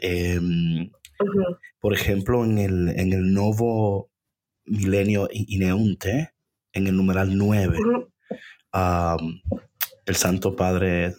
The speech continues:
Speaker 1: San, Santo Padre, am, John Paul second, ¿no? Eh, habla
Speaker 2: Ujú.
Speaker 1: sobre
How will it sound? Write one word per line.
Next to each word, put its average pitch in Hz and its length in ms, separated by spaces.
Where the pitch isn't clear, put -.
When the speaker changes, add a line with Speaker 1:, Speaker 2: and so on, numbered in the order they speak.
Speaker 1:
San, 90 400
Santo 90 480
Padre, 90 400
am, 85 380
John 92 160
Paul 90 220
second, 90 320
¿no? 117 260
Eh, 95 420
habla 110 380
Speaker 2:
Ujú. 208 360
Speaker 1:
sobre 90 500